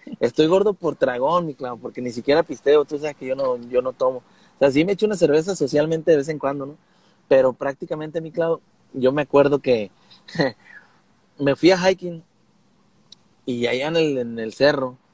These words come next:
volteé al cielo y le dije, "Señor, si es cierto que tú existes, demuéstramelo.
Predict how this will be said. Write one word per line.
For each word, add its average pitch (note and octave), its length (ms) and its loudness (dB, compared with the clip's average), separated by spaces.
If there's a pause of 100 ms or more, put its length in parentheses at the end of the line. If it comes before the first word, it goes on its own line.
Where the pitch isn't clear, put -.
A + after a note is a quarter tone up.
(420)
volteé A2+ 440 2
al C3 80 4
cielo C3+ 220 -4
y C3 40 -2
le B2+ 60 -2
dije, A#2 180 -8
"Señor, D3+ 420 2 (680)
si - 220 2
es G3+ 100 4
cierto G#3+ 360 -2
que D#3 80 -4
tú E3 140 -6
existes, - 680 -6 (1160)
demuéstramelo. A2+ 680 0